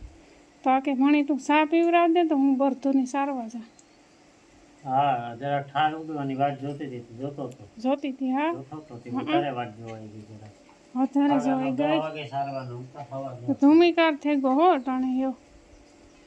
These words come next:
Speaker 2: નીંદ નાખી દીધી હતી હવે.
Speaker 1: ના, ના, હેવતા તો સારવા જાય. દહ વાગ્યા સુધી ઉભેડ્યા ને હેવતારે નીણ નાખવી હેણે.
Speaker 2: એટલે ખાય નહીં બહુ, નકર નીણ હારી કોઈ વાંધો નથી.
Speaker 1: તો ઈ જ વાંધો છે.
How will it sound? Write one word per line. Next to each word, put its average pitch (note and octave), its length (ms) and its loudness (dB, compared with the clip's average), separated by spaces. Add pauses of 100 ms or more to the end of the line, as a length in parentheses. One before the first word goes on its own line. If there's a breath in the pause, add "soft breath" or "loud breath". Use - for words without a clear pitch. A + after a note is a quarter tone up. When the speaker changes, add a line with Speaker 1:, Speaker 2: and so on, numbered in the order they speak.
(1300)
Speaker 2:
નીંદ D3 320 -10
નાખી D#3 260 -10
દીધી C#3+ 340 -14
હતી B2 220 -16
હવે. - 440 -20 (260)
Speaker 1:
ના, D4+ 240 4
ના, G4 160 6
હેવતા F4+ 360 8
તો F#4+ 160 4
સારવા G4 460 6
જાય. B3+ 240 4
દહ A#3+ 100 2
વાગ્યા E4+ 520 8
સુધી F4 280 6
ઉભેડ્યા E4+ 600 8
ને C#4 100 6
હેવતારે E4+ 420 6
નીણ E4 320 6
નાખવી A#3+ 360 -6
હેણે. C4+ 240 -2
Speaker 2:
એટલે G3 300 -6
ખાય G3+ 340 2
નહીં G#3 260 -8
બહુ, D#3+ 180 -2
નકર C#3+ 260 -10
નીણ D3 260 -8
હારી D#3 220 -8
કોઈ D#3 160 -14
વાંધો D3 360 -12
નથી. D#3 160 -14
Speaker 1:
તો D#4 80 2
ઈ E4+ 220 4
જ E4 80 -2
વાંધો C4 340 0
છે. B3+ 240 -12